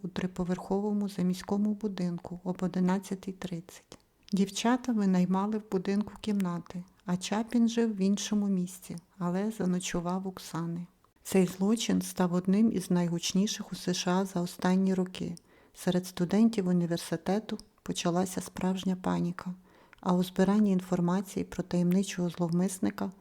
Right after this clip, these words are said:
брало участь чи не все населення штатів Айдахо та Вашингтон. Тридцятого грудня двадцять другого року поліція заарештувала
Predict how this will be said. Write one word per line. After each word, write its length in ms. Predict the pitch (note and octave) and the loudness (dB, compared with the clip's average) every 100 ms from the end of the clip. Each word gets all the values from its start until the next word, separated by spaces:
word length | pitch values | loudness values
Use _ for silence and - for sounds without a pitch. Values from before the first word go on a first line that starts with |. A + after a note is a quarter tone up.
| - _ | -20 _
брало 340 | F3+ F#3 F#3+ F#3+ | -2 2 2 2
участь 460 | F#3+ G#3+ - F#3+ | 0 -2 -2 -6
чи 140 | - F#3 | -2 2
не 100 | F3+ | 2
все 360 | F#3 - G3 | 0 -2 2
населення 680 | G#3+ G3+ F#3+ F#3 F#3 F#3+ F#3 | 2 0 -2 0 2 2 2
штатів 520 | F3+ - F3 E3+ F3+ E3 | 0 -2 -4 -2 -4 -2
Айдахо 560 | F3 D#3+ F3+ F#3 - | -4 0 0 0 -2
та 180 | F#3+ F#3 | -4 -2
Вашингтон. 800 | F3 F3 - F3 - - D#3+ E3 D#3 _ _ - | -2 -2 -2 -2 -4 -8 -6 -6 -10 _ _ -4
Тридцятого 720 | F#3+ G3 A#3 A#3 G#3 F3+ E3+ | 0 2 2 0 0 -2 -2
грудня 420 | E3+ G3+ G#3+ G3 G3+ - | -2 -2 -2 -4 -4 -4
двадцять 380 | F#3+ A3+ - F3+ | -4 -2 -4 -4
другого 540 | F3+ F#3+ F3+ E3 E3+ | -2 -2 -2 -4 -4
року 400 | F3 G#3 - G#3 - - - _ | -2 -2 -4 -8 -8 -18 -20 _
поліція 560 | - F#3 A3+ A3+ A#3+ A3+ | 0 4 2 0 0 0
заарештувала 840 | F#3+ F3+ F3+ - F3+ F3+ G3 G3 | 2 0 0 -4 -4 -2 -2 -4